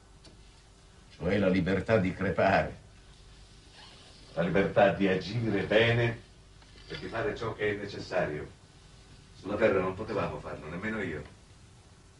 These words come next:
Speaker 2: La Terra è troppo bella, troppo ricca. Le sue possibilità sono troppo grandi.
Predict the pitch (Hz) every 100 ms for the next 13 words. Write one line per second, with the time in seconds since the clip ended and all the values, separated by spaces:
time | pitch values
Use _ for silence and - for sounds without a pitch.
0 | - - 107 95 92 101 98 98 104 76
1 | 76 - - - - - - - - -
2 | - - - 98 - 92 107 107 - 73
3 | - - - - - - - - - -
4 | - - - - - - - - - -
5 | 90 - - 85 82 90 87 82 87 87
6 | 82 - 78 73 -